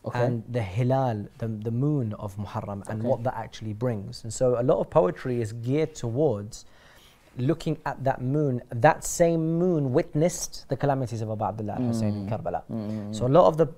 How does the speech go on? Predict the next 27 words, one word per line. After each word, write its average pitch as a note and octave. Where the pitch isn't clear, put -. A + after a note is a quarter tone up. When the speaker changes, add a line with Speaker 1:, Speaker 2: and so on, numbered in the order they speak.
Speaker 2:
the C3+
poetry C#3+
that B2
we, A#2+
that A#2
we, A2+
uh, -
that A2
I'm, D3+
that -
I'm C3+
reading A#2+
and A#2+
I'm C3+
seeing C3
from A2+
different A2
reciters, A2+
especially C#3+
in A#2+
the A#2
Arabic C3+
world, A2+
is C#3
geared C#3
towards, C#3+
um, A#2